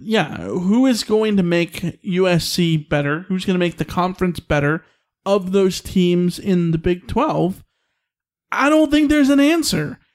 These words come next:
Uh, yeah, twelve and oh Oklahoma State's in a specific year might help,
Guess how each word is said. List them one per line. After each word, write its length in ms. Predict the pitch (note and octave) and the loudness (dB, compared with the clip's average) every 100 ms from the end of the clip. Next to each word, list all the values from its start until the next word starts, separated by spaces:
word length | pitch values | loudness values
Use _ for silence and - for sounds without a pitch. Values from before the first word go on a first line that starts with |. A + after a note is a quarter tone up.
| _ _ G3 | _ _ -2
Uh, 300 | G3+ F#3+ G3 | 0 0 -2
yeah, 400 | A#3+ B3+ D3+ G#2+ D#3+ F#3+ G#3 | 0 0 -2 -8 -16 _ -14
twelve 400 | - A3 D4 D4+ | -2 2 2 2
and 120 | D4+ | 2
oh 340 | D4+ C#4+ C#4 C4 | 4 4 4 0
Oklahoma 440 | C4 C4 C4 C4 | 0 0 2 0
State's 580 | - C4 G3 D#3+ - - _ _ _ - | 0 2 2 -2 -8 -20 _ _ _ -4
in 400 | G3 F#3 F#3 - - | 0 2 0 -6 -2
a 340 | F3+ E3+ F3 | 0 2 0
specific 640 | E3+ - G3 C#4+ C#4+ B3+ | -6 -4 -2 0 0 0
year 300 | C4 B3 F3 | 2 2 4
might 300 | E3 E3 G3+ | 4 2 2
help, 360 | F3 F#3 D3+ - | 2 2 0 -6